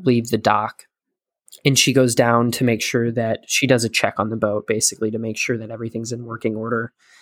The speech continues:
And she goes down to kind of the hull of the ship, um,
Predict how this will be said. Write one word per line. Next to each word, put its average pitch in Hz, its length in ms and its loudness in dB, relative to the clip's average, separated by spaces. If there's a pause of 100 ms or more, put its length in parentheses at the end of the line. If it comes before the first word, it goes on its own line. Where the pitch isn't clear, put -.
(500)
And 123 520 2
she - 180 2
goes 127 320 4
down 117 400 4
to 113 600 2
kind 117 200 0
of 107 60 0
the 110 80 2
hull 120 180 2
of 117 80 0
the 156 60 0
ship, - 380 0 (120)
um, 110 440 -2